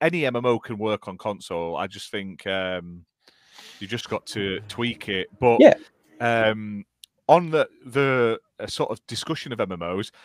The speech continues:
Speaker 1: the people who make D C U Online have had a, like, an investor talk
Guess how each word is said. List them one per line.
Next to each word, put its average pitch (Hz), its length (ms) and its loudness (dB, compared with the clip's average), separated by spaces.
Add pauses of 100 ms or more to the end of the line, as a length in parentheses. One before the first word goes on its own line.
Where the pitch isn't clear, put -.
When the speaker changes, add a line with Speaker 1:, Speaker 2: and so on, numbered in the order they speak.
(320)
Speaker 1:
the 123 180 -4
people 151 360 -6
who 131 140 -2
make 139 320 -4
D 113 160 -10
C 110 160 -10
U 104 140 -2
Online 92 360 -2
have 101 140 -10
had 107 160 2
a, 104 120 0
like, 98 200 -4
an 107 80 -2
investor 107 420 -6
talk 95 400 -6